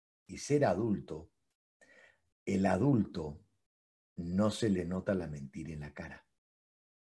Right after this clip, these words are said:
Aprendemos a mentir y ya no se nota. Entonces nos volvemos especialistas en la mentira de patas cortas,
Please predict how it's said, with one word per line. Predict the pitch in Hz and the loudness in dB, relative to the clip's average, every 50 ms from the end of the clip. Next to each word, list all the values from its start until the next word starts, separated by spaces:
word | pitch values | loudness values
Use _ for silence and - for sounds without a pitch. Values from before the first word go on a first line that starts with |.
| _ _ _ _ _ _ _ - - _ _ _ _ _ - | _ _ _ _ _ _ _ -20 -20 _ _ _ _ _ -10
Aprendemos | - 82 78 - - - 85 82 82 85 87 101 101 98 98 98 95 - | -8 -8 -8 -6 -4 -4 -4 -4 -2 2 4 4 6 6 6 4 2 -2
a | 90 | -6
mentir | 69 69 69 67 71 - - 98 87 - - - _ _ _ _ _ _ _ _ _ _ _ _ _ _ _ _ _ | -8 -10 -10 -12 -12 -6 -4 -4 -4 -6 -10 -18 _ _ _ _ _ _ _ _ _ _ _ _ _ _ _ _ _
y | - 92 82 | -8 -8 -6
ya | 73 78 82 87 | -4 -4 -4 -4
no | 85 85 82 | -4 -6 -6
se | - 110 104 | -4 -2 -2
nota. | 107 95 98 - - - - _ _ _ _ _ _ _ _ _ - _ _ _ _ _ | -2 -2 -4 -8 -12 -20 -20 _ _ _ _ _ _ _ _ _ -20 _ _ _ _ _
Entonces | - 101 92 - 107 95 117 110 | -6 -6 -2 -2 -2 0 2 4
nos | 101 101 95 | 6 6 6
volvemos | 92 90 90 107 107 110 113 110 - | 6 6 6 4 4 4 2 0 0
especialistas | 107 101 - - 92 - 98 92 90 101 104 98 - - 104 - - | -2 -2 0 -2 0 2 2 2 4 4 2 2 0 -4 -4 -2 0
en | 101 92 | -2 -2
la | 87 | -2
mentira | 85 82 80 78 73 98 95 95 95 | -4 -6 -6 -6 -2 -2 0 2 2
de | 90 82 | 0 0
patas | 76 - - - - - - - | -4 -6 -8 -8 -6 -10 -10 -4
cortas, | - 113 104 104 - - - - - - - _ | -2 -2 -2 -2 -6 -14 -16 -16 -16 -18 -20 _